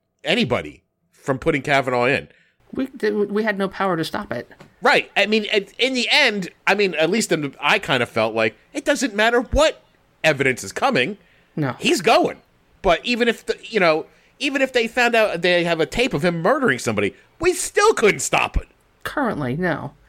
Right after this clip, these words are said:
Speaker 2: I mean, presu-, the, he can be impeached, just like the president can be impeached.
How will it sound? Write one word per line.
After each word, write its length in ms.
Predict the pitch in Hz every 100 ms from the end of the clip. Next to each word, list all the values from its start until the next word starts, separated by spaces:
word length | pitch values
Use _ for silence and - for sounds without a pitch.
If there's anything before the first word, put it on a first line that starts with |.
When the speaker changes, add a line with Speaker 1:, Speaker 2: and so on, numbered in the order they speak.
| -
Speaker 2:
I 60 | 196
mean, 140 | 190
presu-, 600 | 190 208 185 196 - 185
the, 120 | 180 -
he 160 | - 208
can 280 | - 240
be 100 | 233
impeached, 460 | 247 226 320 - -
just 140 | 170 160
like 100 | 156
the 60 |
president 400 | - 214 170 123
can 100 | 135
be 120 | 139
impeached. 500 | 120 123 110 - -